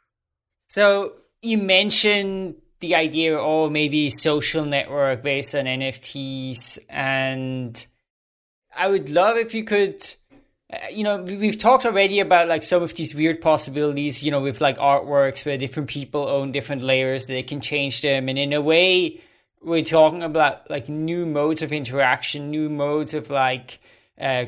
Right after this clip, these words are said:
collaborating with each other, new sort of economic relationships that emerge from this. And, you know, then you mentioned sort of this idea, oh, maybe the next social network would be built on N F Ts. So I would love if you could just,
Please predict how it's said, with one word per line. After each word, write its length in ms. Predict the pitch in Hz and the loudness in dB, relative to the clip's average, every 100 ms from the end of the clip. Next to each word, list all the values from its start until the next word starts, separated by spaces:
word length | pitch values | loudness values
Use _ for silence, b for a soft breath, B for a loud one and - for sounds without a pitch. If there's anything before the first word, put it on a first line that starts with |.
| 123 | -6
collaborating 880 | 165 151 139 147 147 156 151 151 147 | -4 2 6 6 4 2 2 0 -2
with 200 | 139 147 | -6 -6
each 220 | 147 - | -6 -2
other, 540 | 143 143 143 139 139 b b b | 0 2 0 0 -2 b b b
new 220 | - 147 151 | -8 -4 -2
sort 220 | 160 147 | -2 -2
of 100 | 131 | -4
economic 1040 | 117 139 131 139 156 151 151 - - - _ - | -8 -2 0 0 0 -2 -4 -12 -14 -18 _ -16
relationships 920 | 139 143 147 143 - 151 - 143 131 | -6 -2 0 -2 -4 -6 -2 -2 -2
that 220 | - 139 135 | -2 -2 -2
emerge 400 | 127 135 147 151 | -4 -2 -4 -6
from 220 | 151 135 | -8 -6
this. 340 | 135 131 - b b b b | -6 -6 -12 b b b b
And, 380 | - 156 160 151 | -4 -2 -2 -2
you 80 | 160 | -2
know, 100 | 160 | -2
then 220 | 151 156 | 0 0
you 100 | 160 | 0
mentioned 680 | 151 147 156 - 160 151 143 | 0 0 0 -2 -2 -4 -4
sort 160 | 160 143 | -4 -4
of 100 | - | -6
this 180 | 151 | -4
idea, 260 | 156 143 143 | -4 -2 -2
oh, 220 | 147 156 | 0 0
maybe 240 | 147 147 143 | 0 -2 -4
the 120 | 139 | -4
next 320 | 147 139 - | -2 -2 -4
social 380 | 156 156 151 151 | -4 -4 -6 -6
network 560 | 147 143 139 131 127 | -4 -2 0 0 -2
would 140 | 143 120 | -6 -10
be 80 | 135 | -8
built 360 | 147 139 135 | -4 -4 -4
on 120 | - 139 | -6 -2
N 140 | 131 | -2
F 140 | 131 | -4
Ts. 360 | - 160 147 135 | -6 -6 -6 -4
So 100 | 151 | 0
I 60 | 147 | 0
would 140 | 147 | 0
love 220 | 156 202 | 2 2
if 180 | 202 196 | 0 -6
you 80 | 180 | -8
could 180 | 170 151 | -8 -6
just, 280 | 160 - | -6 -8